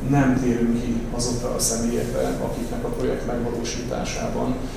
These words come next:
a leginkább számíthattunk, akikhez leginkább fordulhattunk jó tanácsért, akár külső szervezetekkel való kapcsolattartás során segítségért.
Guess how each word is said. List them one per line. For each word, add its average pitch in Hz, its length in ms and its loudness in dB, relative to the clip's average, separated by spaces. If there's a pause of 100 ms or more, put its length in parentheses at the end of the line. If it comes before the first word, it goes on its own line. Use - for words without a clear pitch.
(120)
a 110 180 -2
leginkább 123 460 2
számíthattunk, 131 960 2 (260)
akikhez 120 680 0 (260)
leginkább 123 540 2
fordulhattunk 117 720 0 (180)
jó 135 140 4
tanácsért, 117 720 0
akár 117 580 2
külső - 280 2
szervezetekkel - 1040 0 (120)
való 117 240 0
kapcsolattartás - 840 -2
során - 380 -2
segítségért. - 920 -2